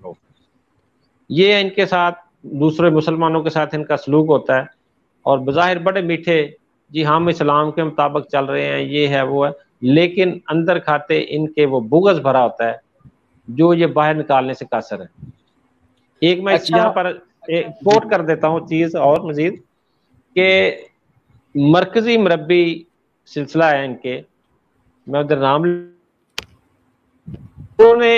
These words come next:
Speaker 1: एक दफा इजहार किया था जब हम अकीदतमंद थे इस जमात के, इन, इस मिर्जा खानदान के, कहता है, "दुआ करें डार साहेब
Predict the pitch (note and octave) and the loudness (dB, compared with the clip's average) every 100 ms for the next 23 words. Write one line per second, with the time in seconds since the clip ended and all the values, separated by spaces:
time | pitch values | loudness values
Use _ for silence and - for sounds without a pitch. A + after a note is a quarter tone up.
0 | - F#3+ G3 F#3+ G3 G3+ G3+ - - _ | 2 0 -2 0 2 4 4 2 -8 _
1 | E3+ C#3+ C#3+ D#3+ F3+ F#3 F#3 F#3+ F#3 F3 | -6 -2 2 2 2 0 0 0 0 2
2 | F3 E3+ D#3+ D3 D#3+ F#3 F3 E3 D#3 E3 | 0 0 -6 -2 0 0 0 -4 0 -2
3 | C#3+ C#3 B2+ B2+ C3 B2+ A#2 A#2 _ _ | -2 -2 0 0 -2 -4 -6 -8 _ _
4 | _ _ _ _ _ _ - C#3 C#3 C3+ | _ _ _ _ _ _ -6 -2 0 2
5 | C#3 D#3+ C#3+ C3+ B2+ D3 C3 B2+ C3 C#3 | 2 0 2 2 2 0 -2 -6 -4 -6
6 | A#2 C3 D#3 _ _ _ - E3+ E3+ G#3 | -6 -10 -10 _ _ _ 0 0 2 0
7 | G3 D#3 D3+ E3+ E3+ F#3+ G3 G3+ F#3 - | 2 4 4 4 2 0 0 -2 -6 -12
8 | _ - C3+ D3+ D3 D#3+ E3+ F#3 F#3 | _ -4 0 0 0 0 2 0 -4